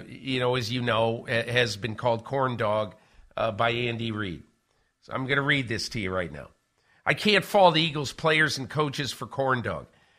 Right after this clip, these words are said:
How could Philadelphia have seen this coming? Kansas City had called it one time all season. In the second quarter of the season opener,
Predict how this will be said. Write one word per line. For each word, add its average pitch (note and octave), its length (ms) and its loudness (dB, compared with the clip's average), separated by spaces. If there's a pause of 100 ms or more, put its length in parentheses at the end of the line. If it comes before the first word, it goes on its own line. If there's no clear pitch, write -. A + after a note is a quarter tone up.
(120)
How F#3 240 6
could F#3+ 240 -4
Philadelphia D#3+ 680 2
have B2 100 -4
seen D3 300 -2
this C3 180 0
coming? B2 360 0 (560)
Kansas G#3+ 480 2
City G3+ 320 2
had C3 160 -2
called E3 400 4
it B2+ 160 -2
one D3 560 2 (160)
time A2+ 540 2 (100)
all C3 220 2
season. A#2 460 -4 (460)
In C#3 200 2
the A#2+ 60 0
second F3 420 2
quarter G3 340 0
of E3 80 2
the C3 80 -2
season E3 400 0
opener, A2+ 540 2